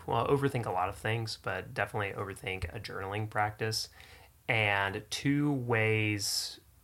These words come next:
because if you just start to get your thoughts, your ideas onto paper, and you do it consistently, then you'll start to see those patterns.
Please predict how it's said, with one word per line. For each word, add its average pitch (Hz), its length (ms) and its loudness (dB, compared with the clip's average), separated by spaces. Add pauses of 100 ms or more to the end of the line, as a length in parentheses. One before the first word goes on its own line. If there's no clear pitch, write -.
because 127 180 0
if 123 80 2
you 123 80 2
just 165 180 0
start 135 200 4
to 117 100 0
get 104 220 0
your 101 100 -2
thoughts, 92 480 0
your 98 100 0
ideas 92 720 -4
onto 101 240 -4
paper, 98 400 -6
and 98 160 -8
you 95 80 -8
do 101 240 -4
it 110 80 -4
consistently, 117 720 -2
then 113 160 -2
you'll 98 120 -4
start 101 340 -4
to 113 60 -4
see 110 200 -2
those 113 180 0
patterns. 98 640 -2